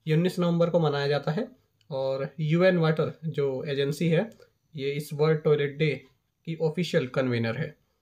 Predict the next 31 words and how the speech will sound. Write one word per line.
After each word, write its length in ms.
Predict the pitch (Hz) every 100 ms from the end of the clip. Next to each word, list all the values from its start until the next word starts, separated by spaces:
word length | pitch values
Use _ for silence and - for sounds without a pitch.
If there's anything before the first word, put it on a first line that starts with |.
| _ - _ -
आपको 220 | 156 196
जानना 240 | 190 185 185
चाहिए, 220 | 196 185
इस 180 | 156 -
साल 200 | 170 143
वर्ल्ड 240 | 139 135
टॉयलेट 280 | 143 139 131
डे 140 | 139
का 100 | 143
थीम 260 | 131 160 156
है 180 | 175 -
एक्सेलरेटिंग 640 | 160 - 175 160 156 160 156 _ _ -
चेंज। 360 | 139 117 113 - - - _ _ _ _ _ _ _ 180
हुमिंग 320 | 185 214 190
बर्ड, 260 | 156 120 - _ _ _ _ 160
ये 80 |
वर्ल्ड 340 | 147 156 170 165
टॉयलेट 300 | 170 165 165
डे 340 | 156 214 - -
और 120 | 156
वर्ल्ड 300 | 147 151 165
वाटर 300 | 156 143 147
डे, 220 | 127 120 - _ _ _ _
इन 140 | 156 156
दोनों 220 | 160 156
की 100 | 180
सिंबल 400 | - 151 127 123
है। 180 | 156 - _ _ _ _ _ _ _ _ -
आपको 260 | 156 208
जानना 240 | 202 196 190
चाहिए 340 | 185 151 170